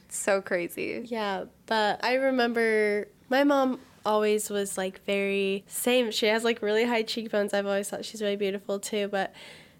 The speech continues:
Speaker 2: beauty was never, like, a huge part of her life, I don't think. Do you know what I mean? Like, she
Speaker 1: Yeah.
Speaker 2: never, like, put a ton of time into doing her makeup. She's always had her hair done,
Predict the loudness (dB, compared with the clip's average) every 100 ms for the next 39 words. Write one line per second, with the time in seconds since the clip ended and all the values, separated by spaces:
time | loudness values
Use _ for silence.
0 | _ _ _ -20 -4 2 4 6 6 6
1 | 4 2 4 4 2 2 0 -2 -2 0
2 | 0 -2 -6 -2 -2 -2 -6 -14 _ -18
3 | -12 -4 -2 0 0 0 0 -2 -6 -18
4 | -20 -20 _ _ 0 2 2 0 0 2
5 | 2 2 0 2 2 0 2 0 0 0
6 | 2 4 4 6 6 6 2 -2 -6 -4
7 | -2 -4 -8 -8 -4 -4 -4 -8 -12 -10
8 | -4 -2 0 -2 -4 -6 -4 -4 -4 -6
9 | -6 -4 -4 -2 -2 -2 -4 -6 -6 -14
10 | -20 -20 -12 0 2 2 0 -4 -4 -6
11 | -6 -4 -2 -2 0 0 2 2 0